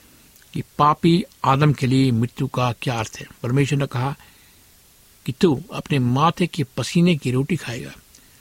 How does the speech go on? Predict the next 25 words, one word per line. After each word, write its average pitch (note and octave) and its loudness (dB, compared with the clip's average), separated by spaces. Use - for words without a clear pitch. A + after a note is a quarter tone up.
अंत F#3+ 4
में F3 4
मिट्टी D#3+ 2
में F#3+ 6
मिल E3+ 6
जाएगा, G2 -4
क्योंकि C3 -6
तू D3 4
उसी D3+ 2
में D3+ 4
से D3 2
निकला C#3+ 2
है, D3 2
तू C#3+ 2
मिट्टी D3 2
तो E3+ 2
है, D3+ 2
मिट्टी D3 2
में D#3 4
मिल C3 2
जाएगा। A#2+ -2
उत्पत्ति B2+ -6
तीन B2+ -2
उन्नीस। A#2+ -6
आदम C#3 2